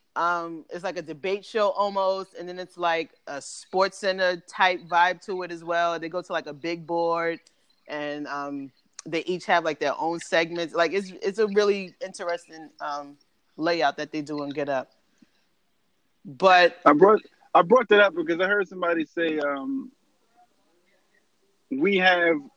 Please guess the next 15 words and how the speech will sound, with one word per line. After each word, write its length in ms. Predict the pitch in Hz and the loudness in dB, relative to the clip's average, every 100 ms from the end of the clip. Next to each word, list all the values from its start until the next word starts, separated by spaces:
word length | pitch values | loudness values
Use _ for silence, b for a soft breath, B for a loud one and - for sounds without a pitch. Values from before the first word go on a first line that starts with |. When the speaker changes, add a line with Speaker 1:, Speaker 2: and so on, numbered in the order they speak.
| - | -4
Speaker 2:
the 180 | 131 143 - | 0 0 0
energy 600 | 170 165 139 139 139 123 | 2 2 2 2 2 4
that, 260 | 127 127 - | 4 4 2
um, 460 | 117 127 120 113 110 _ _ - | 0 0 -2 -4 -10 _ _ 2
kinda 480 | 156 143 127 117 - _ - | 4 6 4 0 -4 _ -4
works 380 | 117 143 143 - | 4 4 4 -2
with 160 | 127 117 | -4 -4
one 240 | 120 131 | 0 0
of 80 | 123 | 2
those 400 | 120 120 117 110 _ _ _ _ _ _ _ _ - | 0 0 -2 -6 _ _ _ _ _ _ _ _ -20
sports 520 | - 135 135 123 - - | -4 4 6 6 0 4
S 240 | 123 120 | 6 6
shows 500 | - 120 113 104 - - - _ - | 4 6 8 6 0 -14 -20 _ -2
where, 320 | 123 123 117 | 4 4 4
where 560 | 117 123 120 117 113 | 4 4 4 2 -2